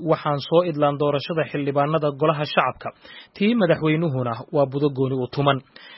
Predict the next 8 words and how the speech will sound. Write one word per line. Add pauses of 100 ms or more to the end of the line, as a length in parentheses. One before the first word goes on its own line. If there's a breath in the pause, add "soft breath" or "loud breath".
(120 loud breath)
Beesha
caalamka (100)
oo
uu
Maraykanku
ugu
horreeyo
ayaa